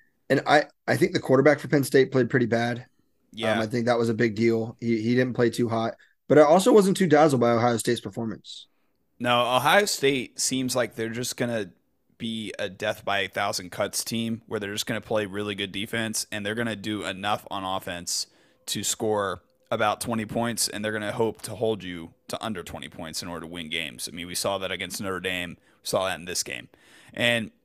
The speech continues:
Speaker 2: on the Penn State side of things, I mean, it sucks. They lost defensive end Chop Robinson, uh, to an injury mid-game, and that was,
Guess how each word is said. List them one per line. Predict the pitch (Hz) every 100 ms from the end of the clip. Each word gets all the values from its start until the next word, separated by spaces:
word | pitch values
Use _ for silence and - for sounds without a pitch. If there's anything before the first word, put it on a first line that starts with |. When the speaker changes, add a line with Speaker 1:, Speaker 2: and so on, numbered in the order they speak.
| _ _ _
Speaker 2:
on | 131
the | 135
Penn | 147 151
State | - 139 -
side | 127 113
of | 107
things, | 113 110
I | 113
mean, | 110
it | 90 110
sucks. | - 113 -
They | 110
lost | 110 113 113 - -
defensive | 123 120 113 127
end | 110
Chop | 101 113 107
Robinson, | 110 104 101 107 110 101 107 - -
uh, | 95 95
to | -
an | -
injury | 110 104 107
mid-game, | 101 98 90 95 95 98
and | 98
that | 117
was, | 104 113